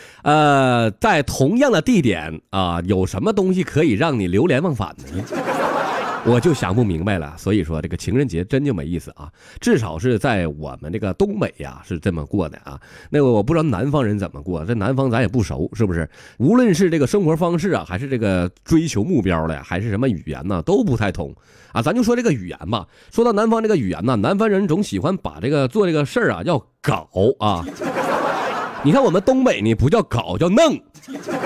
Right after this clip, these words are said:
啊，再不叫做啊。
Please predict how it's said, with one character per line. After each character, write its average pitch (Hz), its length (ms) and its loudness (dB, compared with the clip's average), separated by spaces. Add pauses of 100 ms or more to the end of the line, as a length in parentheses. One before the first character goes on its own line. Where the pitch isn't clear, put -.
(840)
啊， 120 140 0
再 269 160 0
不 214 80 -4
叫 240 100 2
做 320 520 2
啊。 90 300 -2